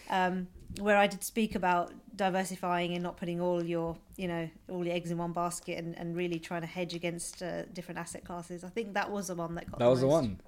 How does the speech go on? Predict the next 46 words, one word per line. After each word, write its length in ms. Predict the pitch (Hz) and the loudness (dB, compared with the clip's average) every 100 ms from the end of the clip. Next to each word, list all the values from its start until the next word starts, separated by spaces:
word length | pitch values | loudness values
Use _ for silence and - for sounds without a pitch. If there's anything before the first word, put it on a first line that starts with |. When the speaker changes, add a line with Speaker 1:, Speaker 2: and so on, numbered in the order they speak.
| - - - - - | -16 -14 -14 -12 6
Speaker 2:
Okay, 200 | 131 117 | 8 8
so 160 | - | 6
I'm 100 | 117 | 6
guessing 220 | 123 123 120 | 6 6 8
a 40 | |
lot 160 | 120 127 | 10 10
of 80 | |
people, 340 | 123 120 117 - - - - - | 8 6 6 6 -2 -18 -14 -4
I, 140 | 110 101 | 2 2
it 180 | - | 0
sounds, 320 | - 123 117 - | 2 4 4 0
from 220 | 110 110 | -2 0
the 60 | 101 | 6
sounds 220 | 120 117 | 6 8
of 60 | 113 | 4
it, 80 | - - | 2 -2
not 260 | 113 117 113 | 4 6 8
many 160 | 113 | 4
people 260 | 110 117 113 | 2 2 2
have 320 | 113 113 104 104 - - - - | 4 2 0 -4 -14 -20 -16 -2
multiple 340 | 101 101 - | 0 0 -2
streams 260 | - 87 - | -6 -6 -6
of 80 | - | -10
income. 360 | 87 85 - - | -8 -8 -8 -4
You 160 | 101 95 | 4 4
have, 180 | 104 107 | 4 2
like, 180 | 101 98 | -2 -2
either 180 | 107 104 | -4 0
your 160 | 101 | 0
job 440 | 98 135 127 123 104 | 8 10 10 8 0
or, 180 | 95 95 | -4 -4
you 100 | 95 101 | -4 -8
know, 160 | 92 | -10
your 140 | - 90 | -10 -2
company, 420 | 131 123 117 113 | 0 0 0 2
and 180 | 104 - - - - - - | 4 4 2 -6 -16 -10 -4
that's 220 | 98 - | -2 -4
it. 80 | - - | -12 -12
Speaker 1:
Yeah. 160 | 180 156 - - - | -10 -10 -10 -10 -10
Speaker 2:
So 380 | - - 131 131 - - _ _ _ _ _ - - - - - - - | 0 6 8 6 -4 -20 _ _ _ _ _ -20 -18 -14 -14 -12 -16 -12
how 220 | 127 143 214 | -2 2 6
do 60 | |
you, 120 | 254 | 6
st-, 320 | 233 - - 131 | 4 0 2 6
I 60 | |
guess, 260 | 135 156 | 6 4